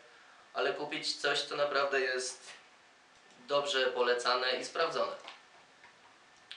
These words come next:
Jak dla mnie Probolan pięćdziesiąt jest diabelnie skuteczny. Więcej informacji o nim można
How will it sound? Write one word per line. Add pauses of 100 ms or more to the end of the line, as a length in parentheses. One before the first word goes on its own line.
(1500)
Jak
dla
mnie (140)
Probolan
pięćdziesiąt
jest
diabelnie
skuteczny. (840)
Więcej
informacji
o
nim
można